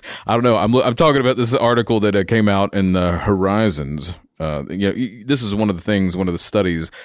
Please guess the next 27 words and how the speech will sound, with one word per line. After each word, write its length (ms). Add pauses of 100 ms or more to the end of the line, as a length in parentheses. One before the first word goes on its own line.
(120)
I 100
guess, 180
that 100
made, 440
uh, 220
some, 380
uh, 240
got 160
some 100
attention 520 (260)
recently, 540 (240)
was 160
that 180 (100)
you 420
had, 360 (320)
uh, 260 (160)
were 260 (140)
showing, 680 (120)
or 200
a 40
team, 520
I 80
guess, 180
was 100
showing 380
maybe, 280 (280)
how 320